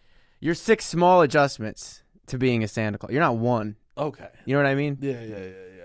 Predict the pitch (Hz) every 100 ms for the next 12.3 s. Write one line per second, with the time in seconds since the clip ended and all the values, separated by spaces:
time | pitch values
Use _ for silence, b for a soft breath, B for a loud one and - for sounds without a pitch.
0 | 90 120 117 170 160 - 131 113 101 107
1 | 127 131 - 185 - - 131 127 120 113
2 | 67 - - - 113 117 113 113 107 101
3 | 101 104 104 - 69 - - - 151 139
4 | 117 117 107 98 98 87 107 - - 123
5 | 120 117 - 113 101 98 101 - 107 107
6 | 107 101 98 101 110 214 226 156 123 156
7 | 165 151 165 185 175 - - 277 247 220
8 | 330 339 220 - - - - - - -
9 | 247 339 330 170 175 180 175 131 139 135
10 | 156 160 165 160 196 190 143 156 123 113
11 | 110 110 113 120 135 113 110 113 107 98
12 | 104 104 104